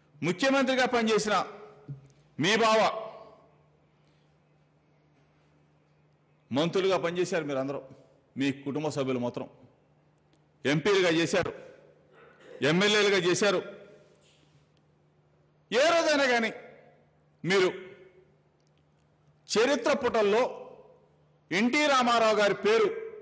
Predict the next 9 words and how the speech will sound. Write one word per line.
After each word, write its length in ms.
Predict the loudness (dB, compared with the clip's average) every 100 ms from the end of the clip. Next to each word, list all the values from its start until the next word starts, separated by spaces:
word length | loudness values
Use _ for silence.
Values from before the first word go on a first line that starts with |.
| -20 -20 -20 _ _ _ _ _ _ _ _ _ 0
చరిత్ర 380 | 2 2 0 -2
పుటల్లో 300 | 0 0 2 2
ఉండాలన్న 420 | 2 0 0 -2 -2 0
ఆలోచన 320 | 2 0 -2 -2 -4 -8 -20 -20 _ _ _ _ _ _ _ _ _ _ _ _ _ -8
బుర్రలో 300 | -4 0 2 0
కలిగిందిరా 340 | 0 -2 -4
బాబు 80 | -4 -10 -18 -20 _ _ _ _ _ _ _ _ _ _
ఎప్పుడైనా? 480 | -8 -4 -2 -2 -2 -10 -20 -20 -20 _ _ _ _ _ _ _ _
మీరందరూ 380 | -2 -2 0 0